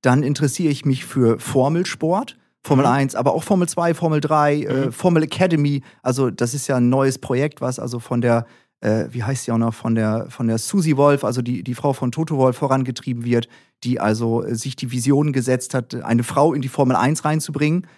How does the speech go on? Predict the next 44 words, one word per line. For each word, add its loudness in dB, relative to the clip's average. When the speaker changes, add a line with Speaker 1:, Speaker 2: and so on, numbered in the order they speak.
Speaker 1:
Und -2
da 4
muss 2
natürlich -2
mal 2
irgendwie 0
anfangen 4
mit 4
einer 2
Speaker 2:
Mhm. 0
Speaker 1:
Frauenliga. 2
Speaker 2:
Mhm. -2
Speaker 1:
Und, 2
ähm, 4
also 0
ich -6
drück -2
die 0
Daumen, 4
dass 0
das -2
klappt. -2
Äh, -2
die -6
sind 0
auf -4
Zack. -2
Und, 2
ähm, 2
äh, -4
das 0
ist -6
so 2
ein, 0
so -4
ein 2
Hobby 2
vor 2
ein 0
paar 0
Jahren 2
für -2
mich -2
geworden. 0